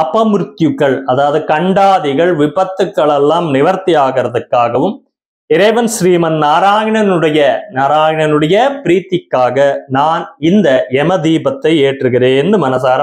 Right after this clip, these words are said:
பிரார்த்தனை பண்ணிக்கங்க. பண்ணிட்டு வீட்டுக்கு வெளியே அந்த தீபத்தை முதல் ஏத்திடுங்க. ஏத்திட்டு ரெண்டு பூவை கையில வச்சுட்டு இந்த ஸ்லோகத்தை சொல்லுங்க. இந்த ஸ்லோகத்தை சொல்லி அந்த தீபத்தை கீழே போட்டு பிரார்த்தனை பண்ணிக்கங்க. எல்லாரும், குடும்பத்தில் இருக்கிற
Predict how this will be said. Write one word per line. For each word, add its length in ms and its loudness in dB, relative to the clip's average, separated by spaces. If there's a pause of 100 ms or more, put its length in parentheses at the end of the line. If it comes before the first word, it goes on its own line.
(120)
பிரார்த்தனை 420 -2
பண்ணிக்கங்க. 460 0 (580)
பண்ணிட்டு 440 0 (120)
வீட்டுக்கு 400 0
வெளியே 320 2 (480)
அந்த 120 0 (100)
தீபத்தை 320 0 (100)
முதல் 200 0 (140)
ஏத்திடுங்க. 460 0 (560)
ஏத்திட்டு 640 0 (260)
ரெண்டு 180 0 (140)
பூவை 300 2 (120)
கையில 220 2 (120)
வச்சுட்டு 400 -2 (300)
இந்த 120 2 (120)
ஸ்லோகத்தை 640 2 (140)
சொல்லுங்க. 380 2 (480)
இந்த 160 -6
ஸ்லோகத்தை 400 0 (120)
சொல்லி 240 2 (520)
அந்த 140 0 (100)
தீபத்தை 360 -2 (120)
கீழே 240 0 (100)
போட்டு 260 0 (120)
பிரார்த்தனை 480 0
பண்ணிக்கங்க. 420 0 (140)
எல்லாரும், 480 2
குடும்பத்தில் 460 0
இருக்கிற 220 -2